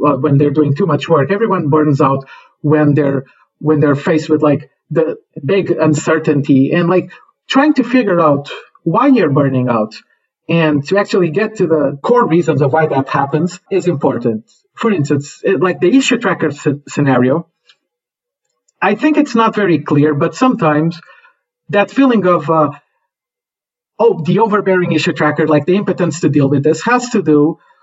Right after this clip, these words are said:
with the diversity of problems that are presented. And the idea that you have to, like, dedicate a good ten, fifteen, twenty minutes reading through this, trying to understand it, getting an answer out, communicating with this person,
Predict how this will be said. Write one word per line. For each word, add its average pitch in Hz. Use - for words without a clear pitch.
with 170
the 190
diversity 196
of 156
problems 147
that 147
are 139
presented. 117
And 175
the 226
idea 233
that 202
you 185
have 190
to, 170
like, 156
dedicate 214
a 156
good 156
ten, 214
fifteen, 196
twenty 190
minutes 143
reading 185
through 143
this, 139
trying 214
to 180
understand 147
it, 143
getting 190
an 143
answer 139
out, 139
communicating 202
with 147
this 139
person, 135